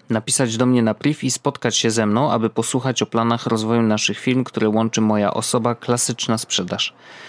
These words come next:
Hashtag to będzie dobra inwestycja, to jest projekt życia, zapraszam, ry.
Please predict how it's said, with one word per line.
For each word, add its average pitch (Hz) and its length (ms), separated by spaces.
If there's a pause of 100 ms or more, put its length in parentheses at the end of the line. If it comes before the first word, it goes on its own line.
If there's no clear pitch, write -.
(120)
Hashtag 131 500
to 120 120
będzie 120 280
dobra 113 280
inwestycja, 110 760 (300)
to 123 100
jest 117 200
projekt 117 400
życia, 127 440
zapraszam, 113 680
ry. 104 220